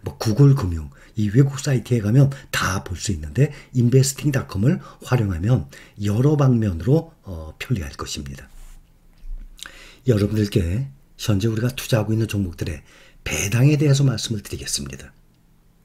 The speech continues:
왜냐하면 내일 새로이 상장하는 종목이 있거든요. 신한자산운용, 에스오엘, 소울이라 그러죠.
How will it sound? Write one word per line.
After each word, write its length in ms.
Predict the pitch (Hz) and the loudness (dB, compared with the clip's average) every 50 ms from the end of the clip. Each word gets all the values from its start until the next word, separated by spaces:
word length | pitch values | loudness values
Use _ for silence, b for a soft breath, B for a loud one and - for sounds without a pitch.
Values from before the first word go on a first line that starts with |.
| _ _ _ _ _ _ - - - | _ _ _ _ _ _ -16 -6 0
왜냐하면 680 | 123 113 110 107 98 87 80 69 73 95 101 80 67 - B B B B B B B B B B | 2 4 4 4 2 0 -2 -4 -4 -4 -6 -6 -6 -12 B B B B B B B B B B
내일 280 | 110 107 110 120 131 139 | 0 2 6 6 6 6
새로이 360 | 139 - 147 131 123 139 147 | 4 4 2 4 4 4 2
상장하는 540 | - - 160 160 139 151 143 151 156 151 139 | 2 2 2 2 4 4 4 4 2 2 4
종목이 360 | 147 135 127 107 95 - 82 | 4 4 4 2 0 -4 -10
있거든요. 560 | - - - - 73 78 90 139 135 - - _ _ _ _ _ _ _ B B B B B | -12 -12 -12 -10 -10 -4 -2 -2 -2 -4 -8 _ _ _ _ _ _ _ B B B B B
신한자산운용, 1120 | - - - 156 143 131 127 123 - 110 101 - 110 110 110 - 110 107 113 104 90 85 B B B B - | -2 2 4 6 6 6 6 4 2 0 0 0 0 0 0 0 0 2 2 2 0 -2 B B B B -2
에스오엘, 800 | 127 113 - - - - - 123 120 127 135 - 127 117 98 B B B B | -2 0 0 -2 -2 0 0 2 2 0 2 2 0 0 0 B B B B
소울이라 540 | - - 143 127 110 101 101 90 85 76 | 0 2 4 4 4 4 0 -2 -2 -4
그러죠. 460 | 69 76 78 78 110 156 180 - - | -8 -10 -4 -2 0 0 0 -2 -6